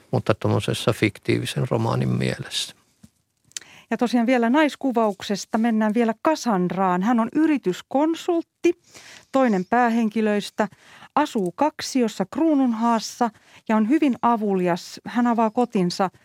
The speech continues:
Speaker 2: nuorelle maahanmuuttajataustaiselle tytölle. Cassandra tarkoittaa ennustajaa, orakkelia. Onko hän sellainen?
Speaker 1: No, se on tietysti valittu se nimi ihan tarkoituksella, että hän,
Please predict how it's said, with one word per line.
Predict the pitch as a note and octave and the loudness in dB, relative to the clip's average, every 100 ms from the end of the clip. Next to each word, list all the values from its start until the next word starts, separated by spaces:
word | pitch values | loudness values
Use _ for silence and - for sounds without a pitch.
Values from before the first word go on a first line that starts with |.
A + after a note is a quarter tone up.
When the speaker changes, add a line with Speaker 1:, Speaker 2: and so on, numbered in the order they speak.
| _ - | _ 2
Speaker 2:
nuorelle | D4+ B3 A3+ | 2 4 2
maahanmuuttajataustaiselle | B3+ B3 G3 F3+ F3 - F3 F3+ F3 - F#3 - F3+ F3+ - _ - | 2 2 0 -2 -2 -2 -2 0 -2 -2 -2 0 -2 -2 -6 _ 0
tytölle. | A#3+ - D3+ - - - _ - _ - - - - - | 0 0 -2 -4 -12 -20 _ -20 _ -20 -20 -20 -16 -4
Cassandra | D#4+ F4+ C4+ G#3 | 0 2 2 2
tarkoittaa | C#4+ C4+ - F3+ - - F3+ | 0 0 0 -2 -2 0 2
ennustajaa, | A3 G#3 E3+ - E3+ E3+ D#3+ E3+ - | 4 4 0 -4 -2 0 -2 -4 -2
orakkelia. | A#3 F3+ E3+ - - - - _ _ _ | 0 0 -2 -8 -20 -20 -20 _ _ _
Onko | D#4+ D4+ F#3 | 0 2 0
hän | F#3 | -2
sellainen? | G#3+ G3 E3+ - - - - - - - | -2 -2 -4 -14 -20 -20 -20 -20 -8 0
Speaker 1:
No, | D3 C#3 - | 0 0 -6
se | - C3+ | 0 2
on | A#2+ B2+ | 4 2
tietysti | C3+ A#2+ C#3 B2+ | 2 0 -2 -2
valittu | A#2+ B2+ A#2 - A#2 | 2 4 2 -2 -4
se | - B2 | 0 2
nimi | A#2+ A#2+ A2+ | 2 2 2
ihan | A2+ A#2 | 0 -2
tarkoituksella, | - - A2 A#2+ - A2 - B2+ A#2+ | 0 0 0 -2 -4 -6 -6 -4 -4
että | A#2 - A#2+ | -4 -2 0
hän, | A#2+ | 0